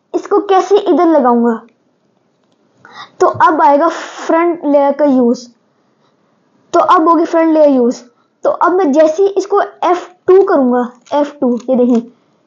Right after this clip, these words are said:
ये जैसे इधर है, एफ़ टू करूंगा मैं, ये आ जाएगा इधर नीचे, ये देखें, पहले ऊपर था एफ़ टू के, ये आगे नीचे। अब मैंने इसको जोड़ना है इसके साथ,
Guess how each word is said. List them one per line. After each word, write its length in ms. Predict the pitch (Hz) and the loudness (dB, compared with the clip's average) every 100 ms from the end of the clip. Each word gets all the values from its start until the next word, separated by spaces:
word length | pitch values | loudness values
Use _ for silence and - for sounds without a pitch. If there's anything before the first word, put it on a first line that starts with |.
| - | -2
ये 100 | 302 | 2
जैसे 220 | 302 302 | 2 2
इधर 260 | 311 285 370 | 2 2 2
है, 100 | - - | 0 -2
एफ़ 180 | 320 320 | -2 0
टू 120 | 381 | 0
करूंगा 320 | 370 330 370 | 2 2 2
मैं, 220 | 349 349 330 - _ _ _ 277 | 2 0 -2 -10 _ _ _ -2
ये 200 | 269 359 | 0 4
आ 120 | 311 | 4
जाएगा 240 | 269 320 339 | 2 0 0
इधर 200 | 320 311 | 0 0
नीचे, 380 | 311 294 240 277 247 - _ _ _ _ _ _ _ - | 0 0 0 -2 -2 -6 _ _ _ _ _ _ _ -2
ये 80 | 269 | 0
देखें, 240 | 247 254 254 - | 2 0 -2 -4
पहले 280 | - 311 330 | 0 2 2
ऊपर 340 | 302 359 349 | 0 0 0
था 140 | 349 - | 0 0
एफ़ 140 | 311 311 | -2 0
टू 120 | 359 | 0
के, 100 | 349 | 0
ये 180 | 349 320 | 0 2
आगे 200 | 285 269 | 2 2
नीचे। 320 | 277 254 254 233 - - - - | 0 0 -2 -4 -8 -20 -20 -4
अब 120 | 349 | 0
मैंने 220 | 381 381 370 | 2 2 0
इसको 180 | 359 311 | 0 0
जोड़ना 300 | 320 311 349 | 2 2 0
है 80 | |
इसके 320 | - 330 - 349 | -2 -4 -2 -2
साथ, 220 | 294 | 0